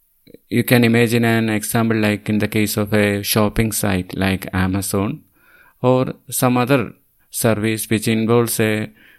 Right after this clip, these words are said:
some days it involves a kind of a high peak of usage, like a lot of users may come to that particular services, and you as an organization or an application developer expect such kind of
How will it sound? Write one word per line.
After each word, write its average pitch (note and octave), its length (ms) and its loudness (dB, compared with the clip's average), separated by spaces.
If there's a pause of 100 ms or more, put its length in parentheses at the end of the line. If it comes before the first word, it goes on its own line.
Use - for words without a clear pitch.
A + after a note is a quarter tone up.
(280)
some C#3+ 340 2
days B2 320 4
it G2+ 200 -2
involves G#2+ 680 0
a G#2 120 0
kind G#2 240 -2
of G2+ 120 -4
a G#2+ 80 2
high A2 360 0
peak G#2 360 0
of A2+ 220 -2
usage, F#2 640 -4
like F#2+ 240 -2
a G2+ 40 -2
lot G2+ 200 2
of G2+ 160 -4
users G#2 480 0
may G#2 140 0
come G2 220 -2
to G2 160 -2
that F#2+ 240 -4
particular F#2+ 580 -2 (580)
services, G#2+ 640 0
and A2 380 0
you C3 540 4 (420)
as G#2+ 180 0
an A2+ 120 0
organization G#2+ 800 0
or F#2+ 120 0
an G2+ 120 0
application G#2 680 -2
developer G2 560 -2 (560)
expect C3+ 460 0
such - 320 -4
kind G#2 280 0
of G#2 400 -4